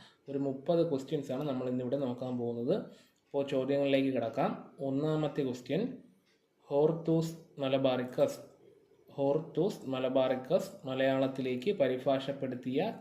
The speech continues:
കെ എസ് മണിലാലിന് പത്മശ്രീ ലഭിച്ച വർഷം ഏത്? ഹോർത്തൂസ് മലബാറിക്കസ് മലയാളത്തിലേക്ക് പരിഭാഷപ്പെടുത്തിയ കെ എസ് മണിലാലിന് പത്മശ്രീ ലഭിച്ച വർഷം ഏത്? ഉത്തരം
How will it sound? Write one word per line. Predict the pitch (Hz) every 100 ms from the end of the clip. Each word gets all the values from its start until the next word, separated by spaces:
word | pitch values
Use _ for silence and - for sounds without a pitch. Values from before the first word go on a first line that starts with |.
| -
കെ |
എസ് | 131 135 139 -
മണിലാലിന് | 131 123 135 135 120 117 147 247 - -
പത്മശ്രീ | 127 139 143 151 156 143
ലഭിച്ച | 131 127 127 165
വർഷം | 220 143 120 - 151 151
ഏത്? | 135 123 147 156 - - - - - _ -
ഹോർത്തൂസ് | 131 127 - 135 135 131
മലബാറിക്കസ് | 123 123 123 120 - 196 - -
മലയാളത്തിലേക്ക് | 127 131 131 127 123 127 123 135
പരിഭാഷപ്പെടുത്തിയ | 131 123 - 131 - - 123 123 123 147 214 - 139
കെ |
എസ് | 131 135 135 -
മണിലാലിന് | 127 127 127 123 117 131 233 - - - -
പത്മശ്രീ | 131 127 139 139 151 143
ലഭിച്ച | 131 123 131 127 180
വർഷം | 226 123 117 - 180 - 131
ഏത്? | 123 123 143 - - - - _ _ _ _ _ _ _ _ _ _ _ _ _ _ _ _
ഉത്തരം | - 139 139 208